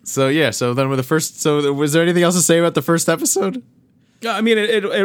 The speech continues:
Speaker 2: revolves completely on Scratch trying to <laughs> break out of his curse, so he comes with a plan.
Speaker 1: Oh, he wants to scare everybody away.
Speaker 2: Yes.
Speaker 1: Which doesn't work.
Speaker 2: No, because they're unscarable. Because
Speaker 1: He
Speaker 2: Molly McGee has the power of positivity on her side.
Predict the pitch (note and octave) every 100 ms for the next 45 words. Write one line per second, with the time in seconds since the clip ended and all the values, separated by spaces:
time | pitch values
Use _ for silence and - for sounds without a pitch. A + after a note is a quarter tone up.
0 | G3 E3+ F#3+ G#3 F3+ E3 F3 G#3 G3+ E3+
1 | E3 D#3 D3 - F#3 E3+ - F#3 E3 E3+
2 | G3 G3 C3+ F3 D3+ F3+ - F3 E3+ D#3
3 | - - F3 C#3+ - E3+ E3 F3+ D#3 D3
4 | C#3+ A3+ D#3 A#2 A#2+ - _ _ _ A#2+
5 | A#2+ A#2+ B2+ B2+ - C3+ B2 A#2 A2+ G#2+
6 | G#2+ G#2 G2+ G2+ G2 F#2+ _ _ _ _
7 | _ _ _ _ _ _ B2+ A2 A2+ -
8 | A#2+ B2 C#3+ A#2+ A2 G#2+ G2 - - _
9 | _ E3+ E3+ C#3+ C#3 D3+ C#3+ C#3+ D3 -
10 | E3+ D3+ C3 A2 G#2+ A2 - _ _ _
11 | _ _ _ _ _ _ _ _ - C#3+
12 | C#3 D#3 C#3+ D#3+ D#3 D3+ D3+ C#3 D3 C#3
13 | B2+ C#3 D3+ C#3+ C#3 C3+ B2+ D3 D#3 C#3
14 | C3 D3+ C3+ B2 A#2 - A#2 A2+ C3